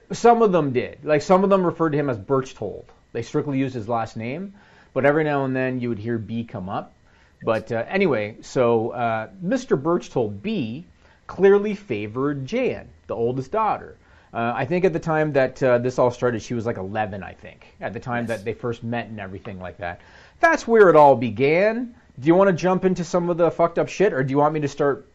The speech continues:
Speaker 1: telling the facts and then you can jump in?
Speaker 2: <sighs> In an effort to get closer to Jan, who he was showing more affection to.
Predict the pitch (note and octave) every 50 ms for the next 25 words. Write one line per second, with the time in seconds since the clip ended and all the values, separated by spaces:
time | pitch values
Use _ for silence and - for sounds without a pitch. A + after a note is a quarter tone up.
0 | - C3 - C#3+ C3+ C#3 C3+ C3+ C3+ B2+ A#2+ C3 C3 B2 - C3 A#2+ A#2 A#2 A#2
1 | A#2 G#2+ G#2+ G2 A2 G2+ G2 - G2 F2+ F#2 F#2 _ _ _ _ _ _ _ _
2 | _ _ _ _ _ _ _ _ _ _ _ _ _ _ _ _ _ _ _ _
3 | _ _ _ _ _ _ _ - - - - - - - - - - - F3+ D#3+
4 | D#3+ D#3+ - A3 A#3+ C4 B3+ B3 A3+ D#3+ - D3 C3 E3 E3 - - - D#3 C#3+
5 | C#3 C3+ - - C3 - - C3+ A2+ G2 A2 B2+ C3 B2+ A#2+ A2+ G#2+ G#2 G#2+ G#2
6 | A#2 A#2+ A#2+ C#3+ C#3 B2 B2 - - - D3+ C3+ B2+ B2+ B2 A#2 A2+ A2+ G#2 _
7 | _ _ _ _ _ _ - - _ _ _ _ _ _ - A#2+ B2 C#3 D3 D3+
8 | D3+ D3 C#3 C3+ G#2+ A#2 - - - C3+ C3 - - - B2 G#2+ G2+ G2 - G#2
9 | G2 F#2 F2+ F#2 F2